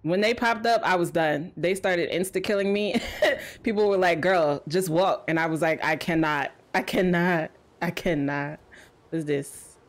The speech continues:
How do I pick things up? Anybody remember? It's this. Can I throw it? How do I throw it? Oop, like that.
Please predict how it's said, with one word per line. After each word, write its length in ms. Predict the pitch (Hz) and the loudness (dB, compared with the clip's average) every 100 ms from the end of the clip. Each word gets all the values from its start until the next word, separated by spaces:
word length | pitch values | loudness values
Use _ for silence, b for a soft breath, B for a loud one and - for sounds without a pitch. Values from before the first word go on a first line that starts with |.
| _ - | _ -6
How 60 | |
do 60 | 202 | -4
I 60 | |
pick 200 | 214 226 | -4 -6
things 240 | - 208 196 | -6 -6 -2
up? 220 | 196 - _ - - _ - | -4 -4 _ -20 -20 _ -16
Anybody 300 | 175 180 180 | -12 -8 -8
remember? 400 | 175 175 180 185 - | -8 -8 -10 -14 -14
It's 160 | 135 | -16
this. 520 | - - - - - - _ _ _ _ _ _ _ _ - _ _ _ _ - | -12 -14 -14 -20 -20 -20 _ _ _ _ _ _ _ _ -20 _ _ _ _ -20
Can 120 | - 131 | -14 -14
I 80 | |
throw 240 | 127 139 165 | -12 -10 -8
it? 120 | 226 - - - - - - - - - - _ _ - - _ - | -10 -16 -20 -20 -20 -20 -20 -20 -20 -20 -20 _ _ -20 -20 _ -12
How 80 | |
do 40 | 156 | -10
I 60 | |
throw 240 | 143 165 190 | -8 -10 -10
it? 120 | - - _ _ _ _ _ _ _ - - - - - _ - _ - _ - - - - - - | -12 -18 _ _ _ _ _ _ _ -20 -20 -20 -20 -20 _ -20 _ -20 _ -20 -20 -20 -20 -20 -16
Oop, 100 | 208 - - - - - - | -16 -16 -20 -20 -20 -20 -18
like 140 | 143 139 | -16 -12
that. 240 | 127 120 | -10 -12